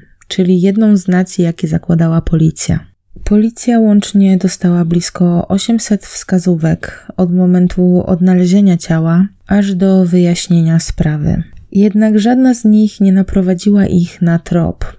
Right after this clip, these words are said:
Tu zadecydował przypadek. W dwa tysiące dwudziestym pierwszym roku, czyli dwa lata po tym, jak na łące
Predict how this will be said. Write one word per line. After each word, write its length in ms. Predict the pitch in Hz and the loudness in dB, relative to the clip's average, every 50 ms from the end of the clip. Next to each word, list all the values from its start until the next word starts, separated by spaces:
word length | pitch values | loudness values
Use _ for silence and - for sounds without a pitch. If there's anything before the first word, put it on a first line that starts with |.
| _ - _ _ | _ -20 _ _
Tu 300 | - - 202 180 190 226 233 _ _ _ _ _ _ - | -4 -2 0 0 0 -2 -2 _ _ _ _ _ _ -4
zadecydował 760 | - 170 185 180 165 180 170 - 185 175 165 156 156 160 160 160 | -2 0 0 0 -2 -2 -2 -2 -2 -2 0 0 -2 -2 -2 -2
przypadek. 800 | - - - - 170 - 165 160 156 156 170 175 - - - - - - - - - - - | -4 -4 -2 -2 -2 0 0 -2 -2 -2 -4 -4 -6 -10 -20 -20 -20 -20 -20 -20 -14 -6 -2
W 100 | 185 180 | -2 -2
dwa 260 | - 185 185 208 247 | 0 -2 -2 -2 -2
tysiące 380 | 254 277 269 277 269 262 269 240 | -2 -2 -2 -2 -2 0 0 0
dwudziestym 440 | 233 226 220 226 214 - 226 220 | 0 0 0 -2 -2 -2 -2 -2
pierwszym 460 | 208 - 214 208 - - - 214 202 202 | 0 0 -2 -2 -2 -2 0 2 2 2
roku, 340 | 208 202 196 - - 175 | 2 0 -2 -2 -4 -4
czyli 560 | 170 - - 185 170 170 170 170 165 165 160 180 | -4 -4 -2 -2 0 0 2 0 0 -2 -4 -6
dwa 220 | - - 180 180 175 | -6 -4 -2 0 0
lata 260 | 180 196 - 226 226 | 0 0 0 -2 -2
po 200 | - - 185 170 | -2 0 -2 -2
tym, 440 | - - - 160 156 165 170 175 180 180 - | -2 -2 -4 -2 0 0 0 -2 -2 -2 -2
jak 300 | 170 170 165 - - - | -2 -2 -2 -4 -2 -2
na 160 | 170 170 170 | 0 0 0
łące 680 | 165 170 175 180 185 - - 180 175 175 175 170 - | 0 0 0 0 0 0 -2 -2 0 0 0 0 -2